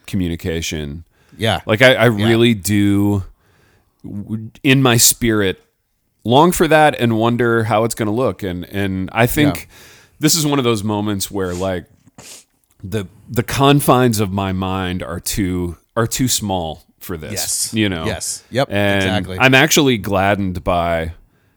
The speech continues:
Speaker 1: thinking of my mind in that way. You know, like,
Speaker 2: Yeah.
Speaker 1: I can't even comprehend how good it's gonna be.
Speaker 2: Yeah, yeah, yeah. I love finding those, and, you know, you know, I describe it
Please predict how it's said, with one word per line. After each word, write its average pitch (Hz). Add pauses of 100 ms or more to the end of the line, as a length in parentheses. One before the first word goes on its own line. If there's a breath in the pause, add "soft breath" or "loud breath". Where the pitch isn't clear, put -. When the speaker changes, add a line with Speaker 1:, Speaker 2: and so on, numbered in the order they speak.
(160)
Speaker 1:
thinking 104
of 85
my 90
mind 87
in 78
that 71
way. 69 (260)
You 104
know, 104
like, 110
Speaker 2:
Yeah. 123
Speaker 1:
I 127
can't 151
even 131
comprehend 95
how 85
good 80
it's -
gonna 67
be. 64 (380)
Speaker 2:
Yeah, 120
yeah, 131
yeah. 131
I 156
love 156
finding 147
those, 123
and, 117
you 123
know, 123
you 127
know, 120 (160)
I 143
describe 120
it 101